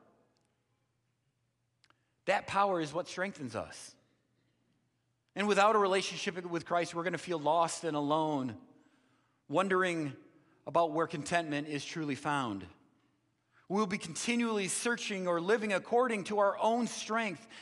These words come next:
the things that we want and see in this life, not the things that God has designed for us. But only with a committed relationship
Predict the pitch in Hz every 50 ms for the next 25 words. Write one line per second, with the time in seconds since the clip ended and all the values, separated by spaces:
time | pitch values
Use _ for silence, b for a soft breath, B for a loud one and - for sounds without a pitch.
0 | B B 185 165 - 247 254 240 202 180 220 196 165 160 190 233 254 233 180 180
1 | 202 220 233 233 220 208 196 156 - - 220 220 220 202 190 170 - 190 190 196
2 | 196 175 160 190 208 233 233 - 202 - - 214 208 196 - 202 170 147 185 190
3 | 208 220 214 208 190 156 135 B B B B B B - 170 156 143 151 147 156
4 | 156 147 143 139 135 - 139 127 120 113 101 - - - - - - _ _ _
5 | _ _ _ _ _ _ _ _ _ _ _ _ _ _ _ _ _ _ _ _
6 | _ _ _ _ _ _ _ _ _ - 185 - 180 190 190 208 220 233 233 220
7 | 208 190 185 - 185 180 180 185 190 202 190 165 165 170 165 160 165 165 185 175
8 | 151 - 190 190 202